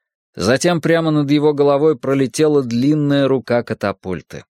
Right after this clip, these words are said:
Она запрыгала по земле с торца на торец, словно ложка, брошенная ребёнком огром,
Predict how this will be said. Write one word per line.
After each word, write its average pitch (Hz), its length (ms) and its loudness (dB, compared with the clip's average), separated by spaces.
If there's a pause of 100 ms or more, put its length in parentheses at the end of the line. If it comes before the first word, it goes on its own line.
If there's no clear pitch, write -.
(580)
Она 117 240 0
запрыгала 123 540 0
по 120 140 -4
земле 120 380 0
с - 80 -2
торца 104 400 -4
на 104 160 -4
торец, 110 400 -2
словно 139 580 0
ложка, 135 540 -2
брошенная 113 640 0
ребёнком 104 560 -2
огром, 87 500 -4